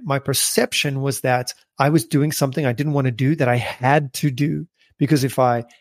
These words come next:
hadn't done it, um,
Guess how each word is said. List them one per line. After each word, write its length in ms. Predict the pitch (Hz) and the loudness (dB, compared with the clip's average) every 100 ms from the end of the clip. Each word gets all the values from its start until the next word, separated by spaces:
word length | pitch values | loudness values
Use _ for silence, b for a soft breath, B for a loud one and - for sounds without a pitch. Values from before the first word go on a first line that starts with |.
| - | -14
hadn't 520 | - 143 156 170 131 | 0 2 4 2 2
done 220 | 143 135 | 2 2
it, 280 | 123 - - _ _ _ _ _ _ _ _ _ _ _ _ _ _ _ _ _ | -4 -10 -14 _ _ _ _ _ _ _ _ _ _ _ _ _ _ _ _ _
um, 520 | 143 123 123 123 127 | 0 2 0 -2 -6